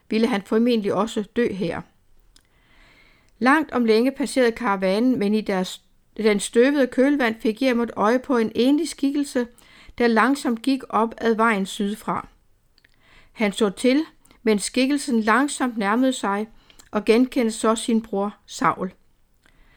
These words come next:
Han skyndte sig hen til brønden for at møde ham og trak en frisk spand vand op. "Åh,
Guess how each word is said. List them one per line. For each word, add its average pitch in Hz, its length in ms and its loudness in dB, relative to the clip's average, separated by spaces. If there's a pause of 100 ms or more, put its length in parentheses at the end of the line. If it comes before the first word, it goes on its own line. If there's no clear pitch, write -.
(300)
Han 196 160 -4
skyndte 277 380 0
sig 277 160 -4
hen 262 240 -2
til - 140 -4
brønden 226 580 -2
for 226 200 -2
at 214 160 -2
møde 254 280 4
ham 240 420 -2
og 226 140 -2
trak 220 320 -2
en 220 260 -4 (120)
frisk - 400 -4
spand 202 320 -6
vand 196 220 -6
op. 180 240 -6 (1080)
"Åh, 214 320 4